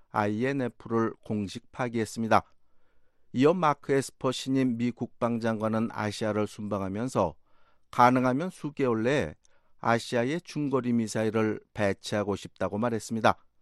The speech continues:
이렇듯 국제 정세가 급변하자 북한도 새로운 정세를 활용하려는 움직임을 보이고 있습니다. 북한은 최근 군 수뇌부를 중국에 보내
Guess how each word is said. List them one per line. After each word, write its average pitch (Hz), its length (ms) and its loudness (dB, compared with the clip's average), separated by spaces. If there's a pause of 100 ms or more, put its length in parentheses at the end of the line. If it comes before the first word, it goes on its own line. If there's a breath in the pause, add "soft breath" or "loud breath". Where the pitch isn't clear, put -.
(800)
이렇듯 139 440 4
국제 151 380 -2
정세가 127 460 2
급변하자 110 760 0 (400)
북한도 127 560 -4
새로운 151 480 -2
정세를 120 720 2
활용하려는 107 840 -2 (140)
움직임을 101 800 0
보이고 95 380 -4
있습니다. 120 440 2 (960)
북한은 143 420 0
최근 165 360 -4
군 143 260 0
수뇌부를 127 540 0
중국에 110 460 -2
보내 113 380 0